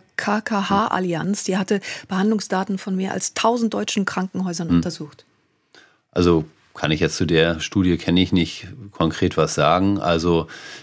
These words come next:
Speaker 2: es ist auf jeden Fall, ähm, auch in dieser Zeit ungefähr diese Endoprothetikzentren etabliert worden, um genau das zu bege-, um dem zu begegnen, dass eben weniger Komplikationen, mehr Expertise ist im Grunde vergleichbar mit den Brustkrebszentren, wo man damals wollte, es sollen nur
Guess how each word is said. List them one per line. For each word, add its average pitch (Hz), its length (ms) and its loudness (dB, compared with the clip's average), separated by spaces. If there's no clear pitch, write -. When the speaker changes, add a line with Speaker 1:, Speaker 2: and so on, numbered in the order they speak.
Speaker 2:
es 98 160 -4
ist 92 160 0
auf 82 200 2
jeden 92 200 4
Fall, 87 680 2
ähm, 82 280 2
auch 87 300 0
in 95 100 2
dieser 87 280 2
Zeit 80 320 0
ungefähr 85 560 0
diese 82 320 -2
Endoprothetikzentren 85 1040 0
etabliert 82 580 -2
worden, 85 360 4
um 85 220 0
genau 80 320 2
das 78 380 -2
zu 85 160 -4
bege-, 80 400 2
um 85 280 2
dem 87 200 2
zu 90 160 -2
begegnen, 90 580 4
dass 78 180 0
eben 76 340 0
weniger 85 320 4
Komplikationen, 87 1000 0
mehr 80 200 2
Expertise 92 720 0
ist 78 100 -4
im 85 100 0
Grunde 82 280 4
vergleichbar 78 560 0
mit 78 160 0
den 73 100 -2
Brustkrebszentren, 82 960 0
wo 78 80 0
man 76 280 2
damals 78 360 2
wollte, 80 340 2
es 73 140 -2
sollen 78 260 2
nur 87 300 4